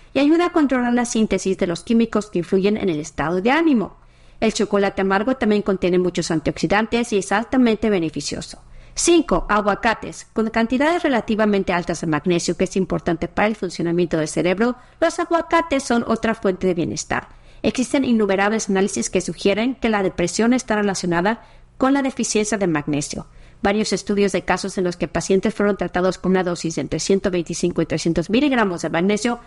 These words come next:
mostraron una recuperación más rápida del trastorno depresivo.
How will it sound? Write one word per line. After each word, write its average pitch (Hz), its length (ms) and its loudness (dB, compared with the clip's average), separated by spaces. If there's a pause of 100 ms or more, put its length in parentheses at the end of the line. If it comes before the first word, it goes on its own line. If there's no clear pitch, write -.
(140)
mostraron 254 340 2
una 269 120 4
recuperación 202 640 -2
más 208 120 2
rápida 202 360 0
del 190 160 -2
trastorno 180 480 0
depresivo. 151 580 -2